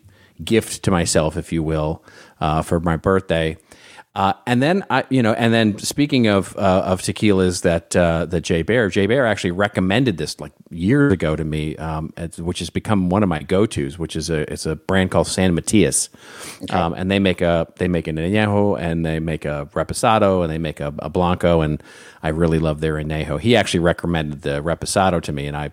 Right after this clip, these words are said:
Speaker 1: I tried the Añejo and I just fell in love with it. It's fantastic. So that's my, that's my go-to tequila for just, like, everyday stuff. So I had that and then I had the Mandala for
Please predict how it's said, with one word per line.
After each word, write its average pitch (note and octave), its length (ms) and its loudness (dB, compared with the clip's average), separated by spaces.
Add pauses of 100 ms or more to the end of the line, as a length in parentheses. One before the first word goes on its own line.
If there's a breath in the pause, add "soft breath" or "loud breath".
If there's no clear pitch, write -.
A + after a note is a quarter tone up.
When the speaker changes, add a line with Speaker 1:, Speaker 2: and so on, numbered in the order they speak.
(100)
Speaker 1:
I D2+ 120 -6
tried F2 300 0
the D2 80 -8
Añejo D2+ 360 -6
and C#2 120 -10
I - 20 -12
just - 220 -14
fell D#2+ 200 0
in C#2 80 -4
love D2 180 -2
with B1 120 -6
it. A#1 100 -10
It's - 200 -8
fantastic. - 640 -8
So F2+ 100 -2
that's A#2+ 180 0
my, F#2+ 160 0
that's A2+ 320 -2
my F2 100 2
go-to D#2 560 0 (400 loud breath)
tequila D2+ 480 0
for D#2 400 -2
just, - 220 -6
like, D2+ 160 -2
everyday D2 440 -4
stuff. - 240 -8
So F#2 120 -6
I D#2+ 40 -2
had E2+ 140 -6
that F#2+ 320 2
and E2+ 160 -4
then D#2 180 -2
I D2 80 -2
had D#2 140 -2
the D#2+ 80 -2
Mandala D2+ 380 -2 (100)
for - 160 -12